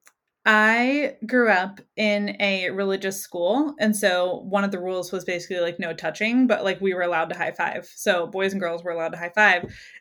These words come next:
And the amount of high fives, <laughs> because that was, like, all we were allowed to do, was just way too much. And so I'm just high fived out for, like, the next two decades of my life. And, like, a fist bump is okay. I feel like that's less intense. But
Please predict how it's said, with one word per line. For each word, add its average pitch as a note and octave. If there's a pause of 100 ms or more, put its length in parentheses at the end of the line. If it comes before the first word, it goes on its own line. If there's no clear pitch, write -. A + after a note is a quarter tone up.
(100)
And G3+ (580)
the B3
amount A#3
of C4
high A#3+
fives, A3+
<laughs> B3+
because B3+
that A#3+
was, A#3+
like, B3+
all G3+
we C4
were B3
allowed A3+
to B3
do, G#3+
was C4
just G#3+
way G3
too C#4
much. A3+ (260)
And A#3+
so A#3+
I'm B3
just G#4+
high A#3+
fived A#3
out G3
for, A3+
like, G3 (120)
the G#3
next G3+
two A#3
decades G#3+
of A3
my G3
life. G3+
And, G#3
like, F#3
a A#3+
fist E4
bump F#4
is A#3+
okay. A3+
I A3
feel A3
like G3+
that's G3
less F3+
intense. G3+
But G3